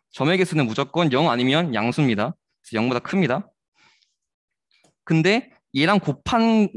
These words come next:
곱한 것들의 합이 양수가 되려면 여기도 무조건 양수여야겠죠. 자, i가 육 이상이 되면 여-, 여기 있는 팩터들은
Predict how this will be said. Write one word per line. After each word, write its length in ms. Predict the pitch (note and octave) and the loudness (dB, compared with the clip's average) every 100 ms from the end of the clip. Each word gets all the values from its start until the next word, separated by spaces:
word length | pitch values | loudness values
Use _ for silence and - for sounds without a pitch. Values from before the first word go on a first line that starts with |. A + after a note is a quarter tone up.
| E3+ | -8
곱한 440 | - - - G#3+ G#3 | -8 -6 -2 0 0
것들의 300 | G3 F3 D#3 | 0 0 0
합이 460 | G#3+ G#3 G#3+ B2 _ _ _ _ - | 0 0 -2 -2 _ _ _ _ -2
양수가 480 | G#2+ C3+ D3+ F#3 D#3 | 2 2 2 0 0
되려면 560 | A2 G2+ G2 G2+ F#2 - _ _ _ _ - - _ _ _ _ _ _ - | 0 0 0 -2 -6 -14 _ _ _ _ -20 -20 _ _ _ _ _ _ -4
여기도 240 | C3+ D#3 | 0 0
무조건 460 | A#2+ A#2+ - D3 A#2 | -2 -6 -4 -2 0
양수여야겠죠. 880 | G2 A#2+ - E3+ B2+ F#2+ - C#3+ - _ _ _ _ _ _ _ _ _ _ | 0 0 0 0 0 -4 -6 -6 -8 _ _ _ _ _ _ _ _ _ _
자, 240 | G#2 G#2+ - _ | -8 -8 -12 _
i가 640 | - A#2+ D3 F#3 C3 - _ _ _ _ _ _ _ _ _ _ - B2 | -2 0 2 2 0 -4 _ _ _ _ _ _ _ _ _ _ -10 -4
육 180 | D#3 F3+ _ - | -4 -4 _ -8
이상이 340 | A#2+ F3 F3+ | -2 2 2
되면 420 | C3 A2+ C3 G2 - _ _ _ _ - | 2 2 2 0 -4 _ _ _ _ -4
여-, 180 | B2 A#2+ A2+ | -2 -2 -2
여기 400 | A#2+ C#3 D#3 D#3 | -4 0 2 2
있는 220 | D3+ D3 | 2 0
팩터들은 720 | E3 - E3+ C3+ C3+ F#3+ | -4 -4 -4 0 2 2